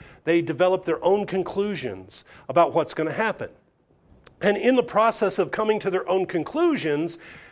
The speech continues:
they, uh, have a little ugly dispute erupt among them. Verse forty-six. A dispute arose among them as to which of them would be greatest. And Jesus, perceiving the thought of their heart,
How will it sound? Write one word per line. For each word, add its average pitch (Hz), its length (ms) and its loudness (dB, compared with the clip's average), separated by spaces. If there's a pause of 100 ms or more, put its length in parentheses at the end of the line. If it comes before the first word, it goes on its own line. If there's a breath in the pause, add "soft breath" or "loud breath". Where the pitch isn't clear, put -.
(120)
they, 185 460 0 (280 soft breath)
uh, 160 160 2
have 180 180 0
a 165 40 -2
little 160 260 2
ugly 143 320 0
dispute 139 640 -6
erupt 123 480 -2 (140)
among 127 320 -2
them. 90 320 -10
Verse 156 200 0
forty-six. 135 720 -4 (600 loud breath)
A - 80 2
dispute 254 580 0
arose 185 560 4
among 175 320 2
them 127 300 0
as 151 220 0
to 156 100 -4
which 202 260 0
of 160 100 -2
them 143 220 2
would 143 140 0
be 127 100 -4
greatest. 202 580 0 (240)
And 160 180 0
Jesus, 170 460 -4
perceiving 208 640 -2
the 147 100 0
thought 180 380 0
of 139 120 -4
their 147 100 -2
heart, 127 420 -2